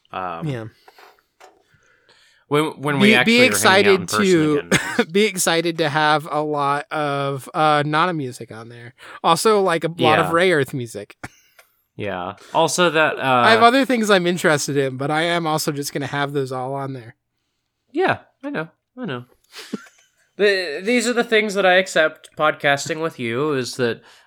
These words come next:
Speaker 1: there will just be, like, ten thousand percent more Nana in my life than I'm expecting there to be, you know?
Speaker 2: Yeah.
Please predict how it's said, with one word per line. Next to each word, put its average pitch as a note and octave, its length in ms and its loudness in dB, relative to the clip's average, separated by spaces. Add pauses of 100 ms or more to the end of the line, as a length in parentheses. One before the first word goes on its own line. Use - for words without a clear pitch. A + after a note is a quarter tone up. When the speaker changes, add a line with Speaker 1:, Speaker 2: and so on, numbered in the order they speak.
(140)
Speaker 1:
there C3 160 2
will C#3 120 4
just C3+ 280 -2
be, C3 240 0
like, A#2 420 0 (380)
ten C3 200 0
thousand C3 360 2
percent A#2 380 -4
more A#2 200 0
Nana B2+ 360 2
in G2 140 -6
my G2 200 -6
life F#2+ 320 -8
than G2 100 -8
I'm F#2 160 -10
expecting F#2+ 460 -14
there G2 120 -12
to F#2+ 80 -12
be, F#2 380 -12 (200)
you A2+ 120 -6
know? G2+ 360 -8 (380)
Speaker 2:
Yeah. D#3 340 0